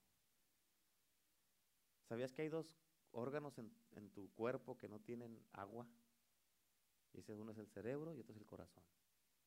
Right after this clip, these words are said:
¿Cuál es la función del corazón? Regular la vida. Y el diablo cuando viene y da un ataque al corazón,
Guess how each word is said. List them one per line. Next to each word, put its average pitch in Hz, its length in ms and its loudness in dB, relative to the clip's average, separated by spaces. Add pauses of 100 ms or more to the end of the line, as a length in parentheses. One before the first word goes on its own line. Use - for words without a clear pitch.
(400)
¿Cuál 117 140 2
es 127 60 4
la 127 80 0
función 117 320 -2
del 117 120 -2
corazón? 107 420 -4
Regular 98 580 0
la 104 140 -2
vida. 104 320 -4 (1900)
Y 101 120 -4
el 98 100 -4
diablo 120 300 2
cuando 104 240 0
viene 117 220 2
y 117 40 0
da 113 100 2
un 110 100 0
ataque 107 440 -2
al 139 80 -2
corazón, 123 540 -2